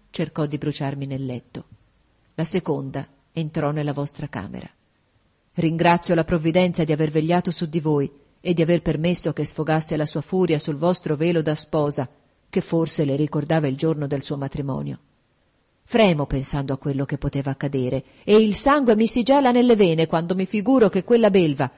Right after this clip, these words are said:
che stamane mi si è attaccata al collo per strozzarmi, ha curvata la testa nera e scarlatta sul nido della mia colomba. "E che cosa avete fatto?"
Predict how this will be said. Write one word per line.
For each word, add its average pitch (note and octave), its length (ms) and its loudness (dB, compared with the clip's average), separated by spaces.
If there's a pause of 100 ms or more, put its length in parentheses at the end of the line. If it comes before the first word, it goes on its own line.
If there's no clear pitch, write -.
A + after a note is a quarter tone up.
(140)
che F3+ 120 -2
stamane E3+ 480 0
mi D#3 120 -2
si F#3+ 120 0
è - 20 2
attaccata E3+ 480 -2
al D#3 80 -4
collo G3 300 2
per F3 160 -2
strozzarmi, F#3 800 -2 (320)
ha - 120 -6
curvata F#3 580 0
la D3+ 120 0
testa F3+ 420 -2
nera F3+ 320 0
e E3 80 0
scarlatta E3 800 -2 (300)
sul F3 260 0
nido E3+ 300 0
della D3+ 220 0
mia E3 200 -2
colomba. D3 500 -2 (1080)
"E A#3 140 -2
che B3 160 -4
cosa C#4+ 240 2
avete G#3+ 240 0
fatto?" C#3+ 460 -8